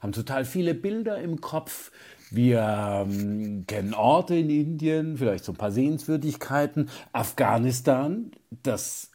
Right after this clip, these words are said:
kennen wir, weil's uns einfach aus den Nachrichten bekannt ist und den vielen Berichten und von der Bundeswehr und was weiß ich von was. Und dazwischen ist Pakistan eingeklemmt. Und, ähm, was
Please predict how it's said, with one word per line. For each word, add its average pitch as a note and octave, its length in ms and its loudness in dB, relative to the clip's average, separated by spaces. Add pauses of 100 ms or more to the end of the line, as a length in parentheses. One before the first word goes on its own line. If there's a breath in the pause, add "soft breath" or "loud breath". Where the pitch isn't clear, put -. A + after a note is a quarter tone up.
(140)
kennen B2 340 4
wir, D#3 480 4
weil's A#2+ 460 2
uns C3+ 360 0
einfach A#2 440 0
aus A2+ 220 -6
den A2+ 120 -2
Nachrichten G2+ 480 -4
bekannt C#3 460 -4
ist C3+ 240 -10
und A#2 160 -6
den G#2+ 260 -6
vielen A#2 500 -4
Berichten B2+ 540 -2
und A#2+ 140 -2
von D3 140 -6
der D3 120 2
Bundeswehr C3 560 0
und A#2 100 -4
was D3 160 -4
weiß F3 180 -6
ich C3 180 -10
von G2+ 180 -8
was. A2 240 -2 (880 loud breath)
Und D3 120 2
dazwischen F3+ 420 2
ist - 100 -4
Pakistan A2+ 600 -6
eingeklemmt. D#2+ 800 -12 (100)
Und, A2 460 0 (100)
ähm, A2+ 760 4 (920 loud breath)
was - 440 -4